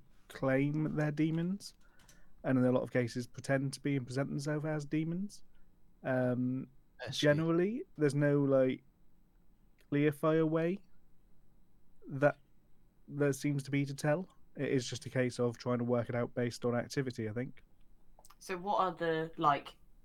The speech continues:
Speaker 3: things that the spirits would do that would, you know, describe a demon, you know?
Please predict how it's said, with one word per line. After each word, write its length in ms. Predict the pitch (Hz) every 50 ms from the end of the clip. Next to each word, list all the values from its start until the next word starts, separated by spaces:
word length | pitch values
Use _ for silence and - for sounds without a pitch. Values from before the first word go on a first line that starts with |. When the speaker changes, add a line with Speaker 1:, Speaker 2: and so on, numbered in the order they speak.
| - - -
Speaker 3:
things 380 | - 180 160 160 156 156 151 -
that 280 | - 156 147 - - - -
the 140 | 143 156 151
spirits 500 | - - - 151 147 143 127 - - -
would 160 | 151 143 -
do 220 | - 151 143 139 123
that 160 | 127 113 -
would, 120 | 143 143 - - - - - - _ _ - - - - -
you 100 | - 160
know, 120 | 147 143 139
describe 540 | - 151 - - - 156 151 147 143 139 131
a 40 |
demon, 500 | - 131 131 120 113 117 98 95 110 135 147 - - -
you 140 | 151 139
know? 240 | 131 123 117 120 139